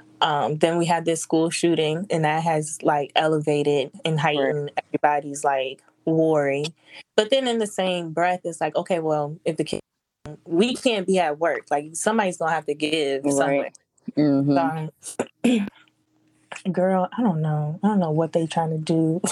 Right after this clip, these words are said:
Speaker 1: <laughs>
Speaker 2: Artificial intelligence. Pretty sure they gonna have robot nannies or some shit.
Speaker 1: Oh, gosh. I don't wanna see that. I don't wanna
Speaker 2: I don't
Speaker 1: see it.
Speaker 2: either. That's what I'm saying. Wait till I get older. I don't have time for that right now.
Speaker 1: <laughs>
Speaker 2: This, the shit that we got paid for is expensive enough.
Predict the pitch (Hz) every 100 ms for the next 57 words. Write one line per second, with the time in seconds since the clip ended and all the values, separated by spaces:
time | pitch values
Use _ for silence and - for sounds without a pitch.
0 | - 208 - - 143 143 - - - 143
1 | 139 139 143 - 196 226 202 196 214 190
2 | 196 - 139 143 143 123 131 147 139 135
3 | 143 147 143 - 147 151 - _ _ _
4 | _ - 202 190 165 - 156 165 170 170
5 | 180 190 214 214 214 196 - 226 233 208
6 | 196 190 180 180 - - - _ _ _
7 | _ _ - 202 202 202 196 185 185 208
8 | 196 165 151 143 139 143 214 233 226 202
9 | 185 180 302 254 226 202 185 160 127 135
10 | 139 131 127 135 156 190 170 320 330 415
11 | 135 131 127 120 123 120 120 123 120 143
12 | 196 - - 156 175 175 156 160 135 -
13 | 139 139 139 139 143 - 143 147 151 143
14 | 139 135 131